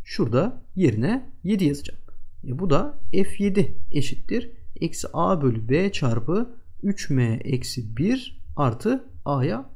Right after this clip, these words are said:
eşit olmuş oldu. E, burada da x gördüğüm yere yedi yazacak olursam a bölü b çarpı yedi artı a. O zaman bu F yediler birbirine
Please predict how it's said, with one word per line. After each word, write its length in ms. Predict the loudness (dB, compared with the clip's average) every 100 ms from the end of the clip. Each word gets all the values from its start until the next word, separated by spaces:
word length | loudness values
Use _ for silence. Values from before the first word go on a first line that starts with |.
| -6
eşit 260 | -8 -4
olmuş 260 | -4 -4 -6
oldu. 200 | -10 -12 -12 -10 -6
E, 100 | -2
burada 240 | 0 2
da 40 | 0
x 220 | -4 -2
gördüğüm 320 | -2 0 0
yere 160 | 0 0
yedi 220 | 0 0
yazacak 360 | -2 0 -2
olursam 540 | 0 -2 0 0 0 -4 -4 -6 -2
a 320 | 0 0 0
bölü 280 | 0 -2 0
b 360 | 0 0 -2 -4
çarpı 440 | -2 -2 -2 -4
yedi 580 | -4 0 0 0 -2 -6 -14 -12 -10
artı 540 | -2 -2 0 -2 -4 -6 -2
a. 160 | -2 -2 -4 -4 -4 -6 -6
O 60 |
zaman 320 | -4 -4 -2 -4
bu 140 | -2
F 260 | 0 0 -2
yediler 320 | -2 -2 -2
birbirine 540 | -4 -2 -2 -2 -4